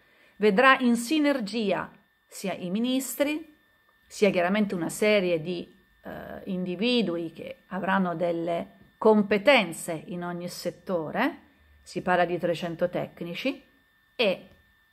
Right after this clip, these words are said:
sarà coinvolto anche il Parlamento. Questa è la soluzione migliore, perché qui non bisogna tirar fuori,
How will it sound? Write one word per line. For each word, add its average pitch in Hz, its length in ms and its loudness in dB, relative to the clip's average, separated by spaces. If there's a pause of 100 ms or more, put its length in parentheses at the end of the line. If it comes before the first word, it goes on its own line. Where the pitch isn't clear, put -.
(160)
sarà 143 300 -4
coinvolto 196 480 2
anche 180 240 -4
il 202 60 -10
Parlamento. 160 640 -10 (720)
Questa 285 260 6
è 269 60 4
la 190 80 2
soluzione 220 720 2
migliore, 240 840 2 (920)
perché 196 320 -4
qui 294 420 -2 (500)
non 185 120 0
bisogna 233 320 4
tirar 254 260 4
fuori, 196 800 2